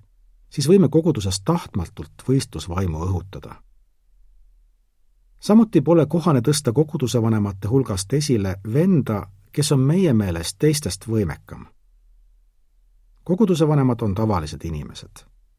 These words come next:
Kui koguduse vanem kuuleb, kuidas teda pidevalt teistega võrreldakse, võib ta hakata suhtuma oma kaasvanematesse kui rivaalidesse.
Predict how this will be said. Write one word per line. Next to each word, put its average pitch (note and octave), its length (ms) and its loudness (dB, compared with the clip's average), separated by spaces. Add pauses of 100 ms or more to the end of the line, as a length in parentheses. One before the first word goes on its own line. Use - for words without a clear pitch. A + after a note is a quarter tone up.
(440)
Kui A2 120 -10
koguduse C#3+ 420 2
vanem G#2+ 260 0
kuuleb, D#3+ 420 -2 (520)
kuidas C3 300 0
teda A2 280 -4
pidevalt B2 480 -2
teistega G#2+ 440 -4
võrreldakse, G#2+ 680 -4 (640)
võib C#3+ 240 2
ta B2 80 2
hakata A2+ 440 -2
suhtuma G#2+ 520 -4
oma E2 220 -8
kaasvanematesse A2 920 -4
kui D#2 160 -10
rivaalidesse. D2+ 840 -10